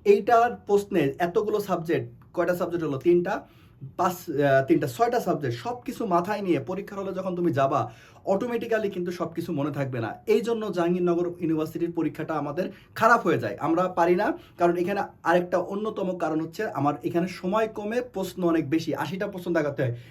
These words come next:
ঢাকা ইউনিভার্সিটিতে কিন্তু তোমাকে দাগাতে হচ্ছে কয়টা? ষাটটা,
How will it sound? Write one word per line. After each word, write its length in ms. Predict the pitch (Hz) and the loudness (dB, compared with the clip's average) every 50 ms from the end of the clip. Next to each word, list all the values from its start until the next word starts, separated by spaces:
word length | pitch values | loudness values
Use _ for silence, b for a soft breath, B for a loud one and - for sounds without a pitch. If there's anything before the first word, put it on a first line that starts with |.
| B B | B B
ঢাকা 180 | 180 190 202 233 | -4 -2 0 0
ইউনিভার্সিটিতে 520 | 233 233 226 226 214 - 226 226 196 214 | 0 0 -2 -2 -4 -4 -8 -8 -8 -8
কিন্তু 200 | 208 220 208 202 | -8 -8 -10 -10
তোমাকে 240 | 196 202 185 180 190 | -6 -6 -4 -4 -4
দাগাতে 320 | 170 165 165 165 160 165 175 | -2 -2 0 0 0 -2 -4
হচ্ছে 180 | 170 - 165 | -6 -6 -6
কয়টা? 260 | 165 156 139 135 120 | -4 -2 -2 -2 -2
ষাটটা, 580 | 120 - - 190 190 180 - - - 113 - B | -6 -4 0 -2 -2 -2 -2 -6 -6 -6 -6 B